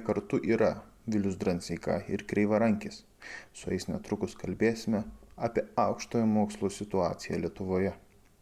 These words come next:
Prieš pradedant tinklalaidę norėčiau padėkoti Kirtimų kultūros centrui, kurie tiek Kirtimuose, tiek Vilniuje vykdo labai rimtą kultūrinę veiklą. Pavyzdžiui,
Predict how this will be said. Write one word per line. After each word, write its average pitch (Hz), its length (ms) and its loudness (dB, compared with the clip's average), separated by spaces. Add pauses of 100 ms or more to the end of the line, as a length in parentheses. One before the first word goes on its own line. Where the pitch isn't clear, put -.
(680)
Prieš - 320 -6
pradedant 92 560 0
tinklalaidę 110 640 2 (240)
norėčiau 120 480 2 (480)
padėkoti 120 640 0
Kirtimų 131 480 2
kultūros 110 560 2
centrui, 98 380 2 (500)
kurie 95 240 6
tiek - 320 4
Kirtimuose, 110 720 4
tiek 113 240 2
Vilniuje 107 460 6 (420)
vykdo 110 400 4
labai 107 400 6
rimtą 123 460 4 (260)
kultūrinę 98 640 4
veiklą. 95 380 2 (1000)
Pavyzdžiui, 123 380 4